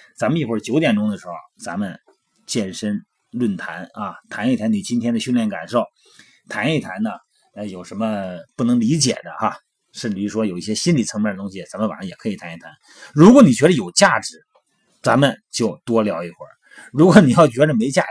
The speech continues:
值，没关系，您该忙什么忙什么啊。另外一个呢，昨天呢，于宝宝呢，这个咱们的网友于宝宝哈，给在微信平台上留了这个营养餐的一个图片，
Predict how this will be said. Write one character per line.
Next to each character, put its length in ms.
值， 220
没 220
关 200
系， 180
您 180
该 180
忙 240
什 60
么 80
忙 240
什 120
么 60
啊。 160
另 180
外 160
一 80
个 140
呢， 400
昨 140
天 180
呢， 140
于 100
宝 200
宝 160
呢， 240
这 140
个 320
咱 100
们 100
的 80
网 160
友 100
于 100
宝 160
宝 200
哈， 100
给 100
在 140
微 80
信 140
平 100
台 140
上 120
留 160
了 280
这 100
个 220
营 140
养 180
餐 300
的 100
一 60
个 80
图 160
片， 180